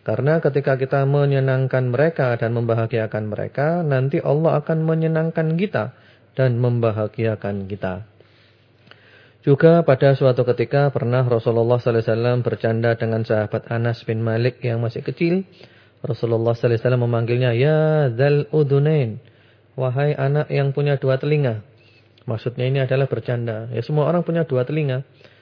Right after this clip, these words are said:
Tapi Rasulullah canda dengan mengatakan seperti itu. "Ya dal udunain, wahai anak yang punya dua telinga." Kemudian juga Rasulullah sallallahu alaihi wasallam pernah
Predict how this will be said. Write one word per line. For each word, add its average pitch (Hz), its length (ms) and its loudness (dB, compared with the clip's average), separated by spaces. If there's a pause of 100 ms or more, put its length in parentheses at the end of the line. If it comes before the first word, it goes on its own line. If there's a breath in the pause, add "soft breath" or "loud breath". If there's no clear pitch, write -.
(160 soft breath)
Tapi - 180 -6
Rasulullah 139 400 2
canda 123 560 0
dengan 117 480 -2
mengatakan 117 640 -4
seperti 110 480 -6
itu. 107 400 -8
"Ya 151 400 0
dal 143 400 2
udunain, 151 560 0
wahai 127 320 0
anak 143 320 -2
yang 143 160 0
punya 143 320 -2
dua 127 240 -2
telinga." 151 480 -2 (880 soft breath)
Kemudian 135 480 6
juga 143 400 6
Rasulullah 143 560 4
sallallahu 143 160 4
alaihi 143 80 2
wasallam 151 240 2
pernah 147 260 2